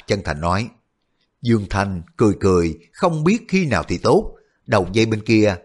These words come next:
im lặng một lần nữa. "Ba, hay là con đến đón ba, cùng đi thủ đô chơi một chuyến, thăm ông nội, thăm nhà Dung gia của chúng ta có được không?" Dương Tử Mi hỏi. "Nhưng mà,"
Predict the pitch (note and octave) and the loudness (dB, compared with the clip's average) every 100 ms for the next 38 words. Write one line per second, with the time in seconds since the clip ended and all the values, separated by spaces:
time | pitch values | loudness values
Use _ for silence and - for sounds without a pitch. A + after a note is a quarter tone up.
0 | _ F3 D3 G#2+ D2 F2 F2 - F2 D2+ | _ -2 0 -2 -4 -4 -4 -2 -4 -4
1 | E2 F#2 C3+ _ _ _ _ _ _ _ | -2 -2 -4 _ _ _ _ _ _ _
2 | _ _ _ G#2+ G2 F#2+ - _ _ _ | _ _ _ -2 0 -2 -8 _ _ _
3 | _ _ _ D#3 C3 A2+ G#2+ G#2+ A2 D3 | _ _ _ -2 -2 0 0 2 2 2
4 | D#3 C3 E3 G#2+ G2 F2+ - _ C#3+ B2+ | 0 0 2 0 0 -4 -12 _ 0 2
5 | A#2+ D3+ C#3 F#2+ A2 C3 A#2 G#2+ - C3 | 2 2 2 0 2 4 4 2 0 0
6 | F#2+ - A#2 D#3 G#3 - _ C3 A#2+ G#2+ | -2 0 2 2 -4 -14 _ -6 -4 -4
7 | A#2 G#2+ F2 D#2 F#2+ - _ _ - E3+ | -4 0 0 0 -2 -6 _ _ -4 -2
8 | D#3 B2+ F2+ D#2+ E2 A2+ A2 G#2 G2+ A#2 | 0 0 0 0 0 0 2 0 -2 -4
9 | C3+ C3+ G2 F#2 - C3 G2+ - A#2 A2+ | -2 -2 -2 -2 -4 -2 -2 0 -2 -2
10 | - _ _ _ _ _ - A2+ A2+ F#2+ | -10 _ _ _ _ _ -2 2 2 0
11 | F2 G#2 G2 E2 D#2+ A2 - _ _ _ | -2 -2 -2 -2 -4 -6 -10 _ _ _
12 | _ _ _ _ - G3 F3+ A#2 F#2+ F2+ | _ _ _ _ -2 -2 0 0 0 -2
13 | F2+ | -6